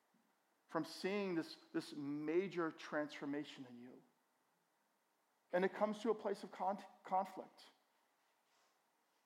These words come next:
And we must understand that they are actually not in conflict with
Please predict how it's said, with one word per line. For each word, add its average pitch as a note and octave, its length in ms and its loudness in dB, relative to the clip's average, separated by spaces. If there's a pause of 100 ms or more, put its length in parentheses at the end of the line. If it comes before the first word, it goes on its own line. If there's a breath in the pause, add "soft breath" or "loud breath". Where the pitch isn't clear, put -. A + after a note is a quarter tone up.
(200)
And E3+ 140 4
we G#3+ 120 6
must G#3 540 4
understand G3+ 640 2 (180 loud breath)
that F3 100 0
they F3+ 120 6
are F3 260 8
actually G3 460 0
not E3+ 400 0
in E3 80 -4 (120)
conflict E3 440 0
with C3+ 100 -6